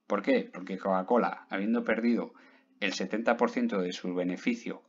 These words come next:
durante el año dos mil veinte, ha ganado seis mil millones de euros, que es una pasada. Y encima entregará dividendo, le va estupendamente,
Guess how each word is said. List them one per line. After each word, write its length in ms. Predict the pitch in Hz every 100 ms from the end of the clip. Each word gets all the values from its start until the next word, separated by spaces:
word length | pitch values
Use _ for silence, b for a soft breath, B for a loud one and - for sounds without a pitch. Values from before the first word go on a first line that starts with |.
| _
durante 380 | 92 85 87 90
el 80 | 92
año 180 | 110
dos 120 | 110 107
mil 180 | 107
veinte, 440 | 110 110 107 113 -
ha 100 | -
ganado 380 | 107 107 107 117
seis 260 | - 113 95
mil 280 | 101 110 104
millones 520 | 101 101 104 107 104
de 80 | 85
euros, 340 | 85 - - _ _ _ _ _ _
que 140 | 90
es 120 | 92 -
una 260 | 117 101
pasada. 500 | - - - - - - _ _ _ _ _
Y 60 | 90
encima 360 | 87 95 104
entregará 420 | 107 104 101 104
dividendo, 680 | 104 104 113 135 127 123 131 139 B B -
le 120 | 92
va 80 | 90
estupendamente, 1000 | - 98 98 107 123 117 110 113 113